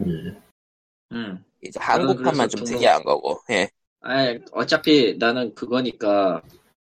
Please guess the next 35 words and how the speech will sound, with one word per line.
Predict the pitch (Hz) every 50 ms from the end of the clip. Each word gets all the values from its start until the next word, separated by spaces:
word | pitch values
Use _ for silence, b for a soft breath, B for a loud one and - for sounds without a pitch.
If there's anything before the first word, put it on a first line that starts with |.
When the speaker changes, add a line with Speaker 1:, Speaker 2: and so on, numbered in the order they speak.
| _ _ _ _ _
Speaker 2:
다운로드판으로 | - 123 131 139 139 131 131 - 131 110 110 101 101
산 | 107 107 104
거니까 | - 101 90 92 87 - 95 90 87 85
다운로드판으로 | - - 127 147 151 143 135 135 - - 110 104 101 95 95
해서 | 95 - - 87
그냥 | - 82 - - - _ -
거기에 | - 95 95 92 -
다시 | - - - - - -
Speaker 3:
아, | 90
Speaker 2:
보내긴 | 90 90 82 - - 104
해. | 104
Speaker 3:
저는 | 117 - 127 120 110 - - -
한국 | - 185 175 202 202
스토어에 | - - - - 196 196 190 190 180 170 156 143
파이터 | - - 185 190 185 - 180 165 151 139 127 -
패스 | 170 160 - - 139 143 139 123 98 101 -
떴길래 | - - _ - 156 156 165
그냥 | 156 123 131 151
그걸로 | 135 117 92 104 117 156
질렀어요. | 170 - - 95 90 85 - - 117 160 151 120
그 | - 110 92 78 - - _ _ _ _ _ _ _ _ _ _ _ _ _ _
한국 | - 262 254 247 240 - _ _ _ _
계-, | - 143 139 - - -
그러니까 | 156 151 156 151
한국 | - 220 226 233 240 226 - - - -
패키지로 | 208 - - 226 208 202 - 196 202 202
사도 | 214 214 202 220 202
북미 | - 135 127 135 165
계정으로 | 170 - 117 127 131 143 170 185
돌릴 | 185 165 123 101 -
수 | - -
있더라고요. | 127 - - 101 90 90 92 - 139 160 151 127
예, | 87 -
같은 | - 92 - - 92
기기니까. | - 57 55 - 73 - - _ _ -